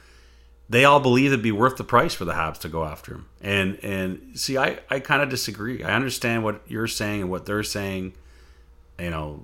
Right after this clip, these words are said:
the Habs craving that type of player. But <sighs> it's a delicate thing because Marc Bergevin and the Habs have, have made this about the future just as much as the present now with all the kids they have coming, right?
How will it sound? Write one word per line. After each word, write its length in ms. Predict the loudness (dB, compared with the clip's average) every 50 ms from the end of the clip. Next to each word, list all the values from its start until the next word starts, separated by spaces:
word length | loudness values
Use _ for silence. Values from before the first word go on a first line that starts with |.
| -16 -14
the 120 | -10 -4
Habs 400 | 0 2 2 2 2 0 -4 -8
craving 400 | -4 -2 0 0 0 0 -2 -2
that 140 | -4 -6 -4 -4
type 200 | -4 -4 -4 -6
of 80 | -10 -6
player. 440 | -4 -2 0 0 -2 -4 -6 -8 -12 -20 -20 -20 -20 -20 -20 -20 -20 -20 -20 -20 -20 _ -20 -20 -20 -20 -20 -20 -20 -20 -20 -20 -20 -8 2
But 420 | 4 6 6 6 4 2 -2 -10 -20 -20 -20 -14 -10
<sighs> 80 | -8 -8 -8 -8 -8 -10 -12 -12
it's 420 | -12 -12 -12 -8 -6 -4 -2 -2 -2
a 40 | 0
delicate 480 | 4 4 4 6 4 2 0 -2 -2
thing 280 | 0 0 0 2 0 0
because 540 | -2 -2 -2 0 0 2 2 0 -2 -4 -2
Marc 280 | 0 0 0 2 2 0
Bergevin 480 | 0 0 0 0 -2 -2 -2 0 0 -2
and 120 | -2 -4 -4
the 60 | -6
Habs 520 | -4 0 0 2 2 2 0 -2 -4 -4 -2
have, 460 | 0 0 0 0 -2 -4 -6 -10 -12 -14 -10
have 380 | -10 -8 -8 -8 -10 -10 -10 -6
made 320 | -2 0 0 0 0 -2
this 220 | -6 -6 -6 -6
about 360 | -6 -4 -2 -2 -2 -2 -4 -6
the 80 | -10
future 400 | -6 -2 -2 -2 -2 -2 -4 -4
just 220 | -4 -6 -6 -6 -8
as 120 | -8 -4
much 240 | -4 -4 -4 -4 -6
as 120 | -10 -12
the 80 | -12 -8
present 420 | -2 0 0 0 0 -4 -8 -8
now 180 | -8 -8 -8 -8
with 160 | -8 -6 -4
all 160 | -2 -2 -2 -2
the 80 | -4
kids 280 | -6 -6 -6 -6 -4 -4
they 80 | -6
have 180 | -6 -6 -8 -6
coming, 280 | -6 -6 -4 -6 -8 -10
right? 280 | -8 -8 -6 -8 -8